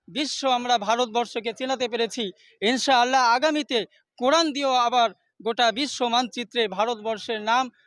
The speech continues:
আমরা উজ্জ্বল করার জন্য এগিয়ে চলেছি। আপনাদের সকলকে আন্তরিক ধন্যবাদ জানাই, বিশেষ করে যারা আসতে পারেননি তাদের জন্য লাইভের ব্যবস্থা আছে, বিশেষ করে আমাদের বেঙ্গল টাইমস পুরো লাইভ দেখাচ্ছে। ধন্যবাদ।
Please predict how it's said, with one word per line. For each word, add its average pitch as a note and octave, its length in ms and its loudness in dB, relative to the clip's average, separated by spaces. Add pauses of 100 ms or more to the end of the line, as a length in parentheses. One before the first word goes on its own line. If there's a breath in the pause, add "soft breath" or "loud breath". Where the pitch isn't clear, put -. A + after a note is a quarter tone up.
(100)
আমরা G#3+ 300 2
উজ্জ্বল A3 440 -2
করার G#3 300 2
জন্য G#3+ 220 -4
এগিয়ে A3 320 2
চলেছি। C4+ 460 2 (260 loud breath)
আপনাদের A3+ 400 2
সকলকে C#4+ 720 0 (260)
আন্তরিক A3+ 540 -6 (380)
ধন্যবাদ B3+ 460 0
জানাই, C#4 280 0
বিশেষ A3+ 340 -2
করে A#3 200 -2
যারা A3 220 2
আসতে G#3+ 260 2
পারেননি C4 400 2 (300 soft breath)
তাদের A3 300 2
জন্য A#3 220 -2
লাইভের A3+ 440 2
ব্যবস্থা A#3+ 400 2
আছে, C4+ 180 0
বিশেষ A3 320 -6
করে A#3 140 -2
আমাদের A3+ 280 -2
বেঙ্গল A#3 360 -2
টাইমস B3+ 380 -2 (360 soft breath)
পুরো A#3 180 0
লাইভ A3 300 2
দেখাচ্ছে। B3 480 0 (360)
ধন্যবাদ। B3+ 480 0